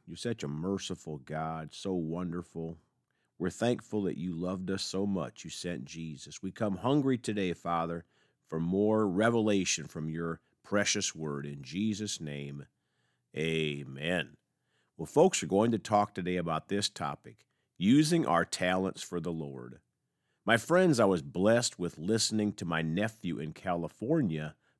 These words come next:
play the piano yesterday, and he is incredible.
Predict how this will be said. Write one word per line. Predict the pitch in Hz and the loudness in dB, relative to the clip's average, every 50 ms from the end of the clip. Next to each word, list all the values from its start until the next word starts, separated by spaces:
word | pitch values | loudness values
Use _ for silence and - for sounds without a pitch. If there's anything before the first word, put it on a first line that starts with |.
| _ _ | _ _
play | - 104 107 104 | 4 6 6 6
the | 85 90 | 4 2
piano | 80 - - 92 92 98 107 117 110 101 | -2 -2 -2 0 2 2 2 2 2 2
yesterday, | 87 82 76 73 - - - - 67 67 69 64 60 64 - _ _ _ _ _ _ _ _ - | 0 0 -2 -4 -6 -8 -10 -12 -12 -10 -12 -12 -12 -16 -18 _ _ _ _ _ _ _ _ -6
and | 76 87 85 | -6 -6 -4
he | 73 95 113 117 101 80 95 | -2 0 2 2 4 2 0
is | 90 - | 0 0
incredible. | 82 76 76 - - 98 98 98 92 87 76 67 69 67 65 - | -2 -6 -6 -8 -4 0 0 2 0 0 -4 -6 -10 -14 -14 -16